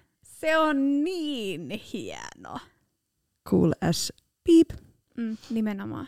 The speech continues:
Speaker 2: Mm.
Speaker 1: Nimenomaan.
Speaker 2: Mitä muuta? Öö, emme varmaan puhuta vielä meidän yhdestä podcast-projektista, mutta myöhemmin. Mutta on tulossa Fearless Networkiin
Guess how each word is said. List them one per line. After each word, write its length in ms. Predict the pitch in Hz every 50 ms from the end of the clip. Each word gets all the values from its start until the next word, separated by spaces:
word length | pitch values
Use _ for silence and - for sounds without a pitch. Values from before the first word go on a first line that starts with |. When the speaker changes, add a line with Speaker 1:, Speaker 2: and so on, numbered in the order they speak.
| - -
Speaker 2:
Mm. 160 | 208 190 156 - - _ _ _ - - - _ _ _ _
Speaker 1:
Nimenomaan. 920 | - 226 226 226 214 214 214 208 220 220 226 240 233 226 233 - - - 294 - _ _ _ _ _ _ -
Speaker 2:
Mitä 160 | 208 208 220
muuta? 400 | 208 202 185 165 139 - - - - - _ _ _ _ _ _ _ _ _ _ _ -
Öö, 460 | 208 208 202 208 208 208 202 - - _ _ _ _ _ _ _ _ _ _ _ _ _ _ _ _ _ _ _ _ _ _ _ -
emme 200 | 185 185 190 185
varmaan 320 | 185 180 185 190 180 175
puhuta 360 | - 180 175 175 - 156 160
vielä 160 | 147 147 143 147
meidän 300 | 151 147 147 143 131 -
yhdestä 300 | 175 165 170 - - 180
podcast-projektista, 920 | 180 175 175 - - 156 - - - 196 185 - - 196 180 - 196 - - - - -
mutta 300 | 202 - _ - 185 - _ _
myöhemmin. 500 | - 185 190 185 185 220 240 294 349 359 - - - _ _ _ _ _ _ - - - - - - - _ -
Mutta 200 | 196 - - 151
on 140 | 151 156 156
tulossa 480 | 143 147 151 165 - - - 185 190 - - _ _ _ _ _ _ _ _ _ _ _ _ _ - - 170
Fearless 500 | - 175 180 175 - 185 180 165 - 196
Networkiin 800 | 196 190 - 185 190 190 - - _ - 190 220 226 220 202